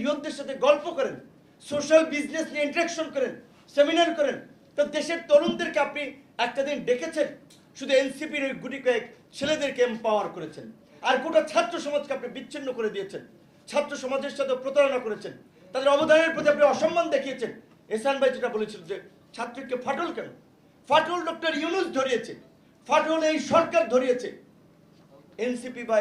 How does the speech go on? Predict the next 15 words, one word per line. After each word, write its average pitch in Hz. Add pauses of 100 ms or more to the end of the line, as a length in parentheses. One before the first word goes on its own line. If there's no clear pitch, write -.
এই 208 (120)
বৈষম্য 214
বিরোধী 214
আন্দোলন, 196
তার 208
একটা 214
কিংস 277 (100)
পার্টি 233
করতে 226
গিয়ে 202
সবাইকে 302
এক্সক্লুড -
করে 190
দিয়েছে। 165 (500)
দেখেন 247